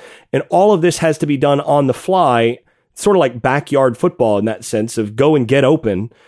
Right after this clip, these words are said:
And the quarterback has to get it out based on making exactly the same read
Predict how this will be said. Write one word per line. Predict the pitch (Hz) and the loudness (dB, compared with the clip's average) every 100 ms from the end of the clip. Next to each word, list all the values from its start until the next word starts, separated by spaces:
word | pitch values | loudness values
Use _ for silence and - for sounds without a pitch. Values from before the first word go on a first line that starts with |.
| _ | _
And | 135 | -4
the | 135 | 0
quarterback | 202 175 156 - | 0 2 0 0
has | 156 135 | -2 -2
to | 135 | -6
get | 110 139 | -2 0
it | 131 | 2
out | 151 135 120 _ _ - | 2 0 -2 _ _ -8
based | 127 147 147 | -2 -2 0
on | 156 135 127 127 | 0 0 -2 -4
making | 147 147 147 135 | -2 -2 0 -2
exactly | 110 131 139 160 | -2 -2 -2 -2
the | 135 | -4
same | - 143 127 | -2 -2 -2
read | 123 147 131 117 113 | 0 0 0 -2 -6